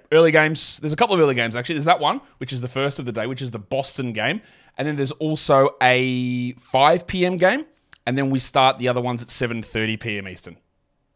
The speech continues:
Weird schedule. And we go real late as well with a two thirty, well, two thirty my time, actually. So what's that? That's the seven thirty West or Pacific time. Yeah, weird, weird day.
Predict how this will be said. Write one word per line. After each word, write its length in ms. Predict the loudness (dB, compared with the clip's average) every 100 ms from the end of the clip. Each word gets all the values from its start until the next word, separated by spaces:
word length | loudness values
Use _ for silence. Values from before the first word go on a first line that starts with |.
| _
Weird 420 | -20 -16 -14 -14
schedule. 440 | -16 -14 -12 -12 -10
And 140 | -8
we 40 | -4
go 140 | -4
real 220 | -4 -4
late 240 | 0 2 0
as 120 | 0
well 200 | 0 0
with 100 | 0
a 260 | 0 0 -4 _ _ _ _
two 140 | -4 -2
thirty, 760 | 0 2 2 2 0 -2 -4
well, 160 | -6 -8
two 140 | -6
thirty 160 | -4 -6
my 180 | -4 -4
time, 240 | -4 -8
actually. 220 | -10 -10
So 100 | -10
what's 100 | -4
that? 200 | -4 -2
That's 200 | -6 -8
the 200 | -8 -6
seven 340 | -4 -4 -4 -6
thirty 880 | -6 -4 -2 -4 -6 -6 -8 -10 -14 -12
West 440 | -6 -4 -4 -6
or 80 | -12
Pacific 380 | -10 -8 -8 -4
time. 260 | -2 -2 -6 _ _ _ _
Yeah, 180 | -4 -4
weird, 280 | -2 0 0
weird 200 | -2 -2
day. 160 | -2